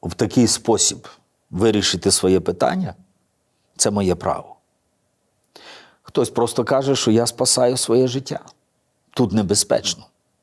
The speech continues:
Інші говорять, що це проклята земля,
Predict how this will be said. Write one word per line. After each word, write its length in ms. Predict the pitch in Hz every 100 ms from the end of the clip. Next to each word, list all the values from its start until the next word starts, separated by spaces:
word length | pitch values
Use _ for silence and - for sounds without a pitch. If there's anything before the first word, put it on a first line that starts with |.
| _ _ _ _ _ _ _ - - - -
Інші 340 | 135 147 147
говорять, 440 | 123 127 143 139 120
що 600 | - 127 117 107 92 -
це 120 | -
проклята 540 | 101 139 139 117 113 95
земля, 480 | 95 120 - -